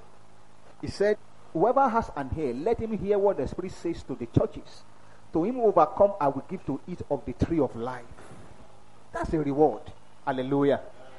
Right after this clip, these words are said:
Praise Jesus. Now, this manna, this town is also, uh, in the region of Turkey of today,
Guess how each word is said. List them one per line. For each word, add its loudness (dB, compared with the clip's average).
Praise 4
Jesus. -8
Now, 4
this -6
manna, 0
this 0
town 6
is -6
also, 2
uh, 4
in -4
the 0
region 4
of 4
Turkey 2
of 2
today, 0